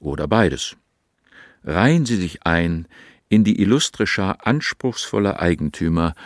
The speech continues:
die bislang im rustikalen Luxus dieses friedlichen Juwels auf dem Lande Zuflucht gefunden haben. Ein einzigartiges Angebot, das Sie sich nicht entgehen lassen sollten.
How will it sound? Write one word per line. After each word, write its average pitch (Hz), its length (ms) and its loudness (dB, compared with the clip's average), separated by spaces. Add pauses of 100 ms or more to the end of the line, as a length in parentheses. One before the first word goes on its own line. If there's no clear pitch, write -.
(380)
die 123 80 -4
bislang 135 420 4
im 165 140 2
rustikalen 131 720 2
Luxus 135 540 0
dieses 117 340 -2
friedlichen 160 640 -4
Juwels 98 580 2
auf - 140 -4
dem 90 180 2
Lande 90 440 4
Zuflucht - 720 -6
gefunden 78 480 -4
haben. 76 340 -2 (840)
Ein 120 360 4
einzigartiges 135 920 -2
Angebot, 98 540 4
das 110 220 0
Sie 110 120 0
sich 80 320 -6
nicht 98 460 -2
entgehen 98 420 2
lassen 67 280 -4
sollten. 73 360 -10